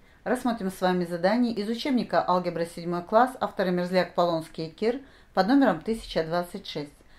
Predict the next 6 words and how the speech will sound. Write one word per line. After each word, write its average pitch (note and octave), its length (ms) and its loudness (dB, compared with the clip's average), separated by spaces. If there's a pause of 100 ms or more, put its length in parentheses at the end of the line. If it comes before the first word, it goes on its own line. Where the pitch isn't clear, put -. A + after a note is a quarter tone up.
(140)
Нас A3 180 -4
просят E4+ 320 -2
решить A3+ 340 -2
графически G3+ 600 -4
систему G3 580 -4
уравнений. F3+ 720 0